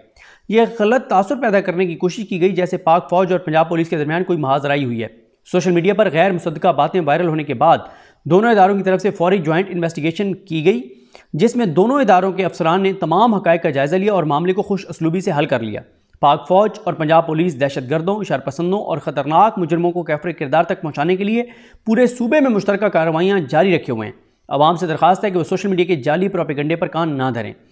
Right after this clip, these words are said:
फिर वो वीडियो लगाई गई जिसमें, अ, अ, पाक फ़ौज जिंदाबाद और फिर पंजाब पुलिस जिंदाबाद के नारे लगाए गए, अ, जिसमें फ़ौजी जवान भी मौजूद हैं और पुलिस वाले भी मौजूद हैं। जब आरपीओ ने जाके वहाँ पे, अ, कहा कि, अ, पहले हमने ज़्यादती की, फिर उन्होंने की, तो बात ख़त्म हो गई, एक एक से मैच जो है वो बराबर हो गया।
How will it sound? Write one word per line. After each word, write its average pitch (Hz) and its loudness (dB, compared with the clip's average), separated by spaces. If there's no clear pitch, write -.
फिर 185 0
वो 170 2
वीडियो 220 0
लगाई 160 0
गई 175 -2
जिसमें, 160 -6
अ, 143 -6
अ, 139 -2
पाक 139 0
फ़ौज 147 0
जिंदाबाद 135 -2
और 131 -2
फिर 127 -8
पंजाब 131 0
पुलिस 135 -4
जिंदाबाद 131 -4
के 120 -10
नारे 131 -2
लगाए 135 -2
गए, 143 -10
अ, 139 0
जिसमें 139 -4
फ़ौजी 139 -2
जवान 139 -4
भी 156 -4
मौजूद 135 -6
हैं 147 -4
और 139 -6
पुलिस 143 -6
वाले 143 -4
भी 131 -6
मौजूद 131 -6
हैं। 156 -6
जब 139 -6
आरपीओ 170 0
ने 165 -2
जाके 135 -6
वहाँ 131 -6
पे, 190 -12
अ, 135 0
कहा 139 2
कि, 139 -6
अ, 127 -6
पहले 123 -4
हमने 147 -2
ज़्यादती 156 -4
की, 139 -6
फिर 127 -10
उन्होंने 170 -2
की, 139 -8
तो 131 -6
बात 131 -2
ख़त्म 143 -6
हो 131 -4
गई, 143 -6
एक 165 0
एक 127 -6
से 135 -10
मैच 123 -6
जो 120 -10
है 123 -4
वो 160 -8
बराबर 117 -2
हो 110 -2
गया। 104 -8